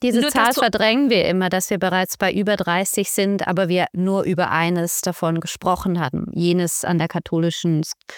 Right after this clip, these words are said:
Speaker 1: Schule in Wisconsin.
Speaker 2: Und dann die Sch-, Schüsse auf die Synagoge, also die auf, äh,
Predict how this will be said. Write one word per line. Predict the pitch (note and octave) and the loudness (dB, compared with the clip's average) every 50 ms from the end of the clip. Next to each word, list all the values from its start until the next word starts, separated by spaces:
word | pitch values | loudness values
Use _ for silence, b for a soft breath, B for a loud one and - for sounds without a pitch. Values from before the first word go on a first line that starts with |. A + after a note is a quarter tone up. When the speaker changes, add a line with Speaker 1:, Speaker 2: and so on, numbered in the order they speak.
| B B B | B B B
Speaker 1:
Schule | - - - G3 F#3 F#3 F#3 F3+ F3+ | -14 -6 -2 0 2 2 2 2 4
in | E3+ E3+ E3 | 4 4 2
Wisconsin. | E3 E3 - - F3 F3 E3+ E3 - - D3+ D3 D3+ D3+ D#3 - | 2 0 -2 -2 0 0 0 0 0 -2 0 0 0 0 -2 -2
Speaker 2:
Und | _ G3+ G#3 G#3 G3+ G3 F3+ - | _ -2 0 0 0 -2 -2 -2
dann | G3+ F#3 F#3+ F#3+ F#3+ | -2 0 0 -2 -2
die | F#3 - G3 F#3+ F3 | -2 0 -2 0 0
Sch-, | - - - - - - - - | 0 -2 -2 0 -2 0 0 0
Schüsse | - - G3+ - - - G3+ E3 - | 2 2 2 0 -2 -2 -2 -2 -2
auf | - - | -2 -4
die | - G#3 F#3+ | -4 -2 -2
Synagoge, | E3+ G3 G3 G#3+ G3+ F#3 - - E3+ - F3+ - | -2 0 0 0 -2 -2 -2 -4 -4 -2 0 -2
also | F#3 - - E3+ | -2 0 -2 -2
die | E3 - - | -2 -2 -2
auf, | - F#3+ - - | -2 -4 -2 -2
äh, | - - - - - E3+ | -4 -2 0 0 -2 -2